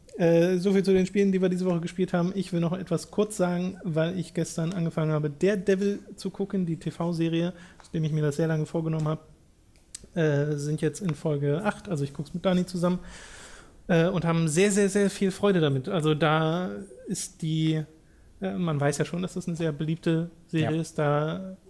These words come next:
Speaker 1: ist der Ruf nicht ungerechtfertigt, äh, weil sowohl Held als auch Supporting Cast als auch Bösewicht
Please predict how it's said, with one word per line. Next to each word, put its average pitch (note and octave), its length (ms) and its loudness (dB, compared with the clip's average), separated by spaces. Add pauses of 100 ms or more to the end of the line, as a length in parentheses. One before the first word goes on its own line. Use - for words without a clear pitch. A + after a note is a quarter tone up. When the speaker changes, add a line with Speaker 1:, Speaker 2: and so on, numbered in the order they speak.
Speaker 1:
ist - 180 -10
der D#3+ 100 0
Ruf D#3 220 -4
nicht D#3+ 180 -2
ungerechtfertigt, D3+ 960 -4 (600)
äh, D3 560 2
weil D3 340 0
sowohl D#3 340 2
Held G3+ 400 -2
als G3+ 240 -6
auch F3+ 220 -4
Supporting F3+ 800 -2
Cast E3+ 480 -2 (320)
als F#3 180 0
auch F3 100 2
Bösewicht D#3+ 640 -2